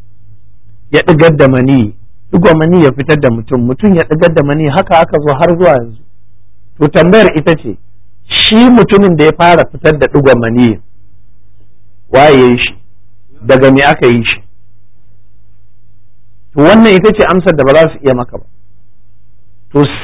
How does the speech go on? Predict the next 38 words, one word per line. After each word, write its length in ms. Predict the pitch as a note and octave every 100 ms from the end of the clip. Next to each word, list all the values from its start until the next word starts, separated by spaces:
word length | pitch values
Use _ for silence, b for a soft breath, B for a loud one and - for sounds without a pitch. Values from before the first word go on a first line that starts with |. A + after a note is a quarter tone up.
| A3+
sai 160 | A#3
waɗanda 480 | B3 A#3+ A#3 G#3 E3+ E3
suka 160 | G3 F#3+
yi 80 |
wannan 300 | F3 F#3 F3+ C#3+
fassarar 420 | E3 D#3 F3+ D3+ C3
ce, 260 | - D#3+ D3 -
sai 180 | E3 E3+
suka 200 | G3+ D#3
ce, 180 | - C#3+ - - - - - -
to 80 | C#3+
wannan 480 | C#3+ A3 A#3+ A#3+ F#3
hadisin 480 | D#3 F#3+ F#3+ D#3
sai 160 | D#3+ F#3
annabi 320 | E3+ E3+ D3+
ya 80 | D#3
faɗe 320 | D#3+ B2 D3
shi 140 | D3+ C#3
don 160 | D3
ya 80 | D3+
nuna 240 | D3 D3 C3+
musu, 240 | C3+ B2+
"Inna 280 | - G3 F#3+
Allaha 380 | D#3 D3+ D#3 D3
khalaqa 400 | - C#3 D#3 D3 C#3+
Adama 400 | C#3 C#3+ C#3 A2
ala 200 | A2+ B2
suratihi." 480 | B2 B2+ C3 B2+ G2 - - - - - -
Allah 340 | - F3 F#3 E3+
ya 100 | E3+
halicci 340 | E3 C#3 C3 D#3+
Adamu 420 | D3 D#3+ E3 D#3
a 140 | - B2+
bisa 320 | B2 A2+ B2 A#2+ -
surar 400 | E3+ F3+ D#3+ D#3
shi. 240 | - - - - - - - - -
Surar 420 | - G#3+ A#3+ A#3
shi 240 | G3 -